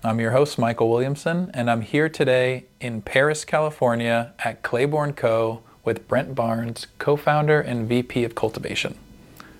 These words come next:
Appreciate you having me, and thanks for the tour earlier.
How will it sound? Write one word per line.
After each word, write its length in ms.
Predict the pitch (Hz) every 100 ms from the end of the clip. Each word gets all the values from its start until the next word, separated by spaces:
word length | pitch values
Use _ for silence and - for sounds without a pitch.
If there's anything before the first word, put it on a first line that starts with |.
| - -
Appreciate 320 | - 110 110
you 80 | 120
having 240 | 127 143
me, 140 | 160 175
and 240 | 131 113
thanks 180 | 127 120
for 80 | 131
the 80 | 120
tour 300 | 147 160 175
earlier. 420 | 180 196 208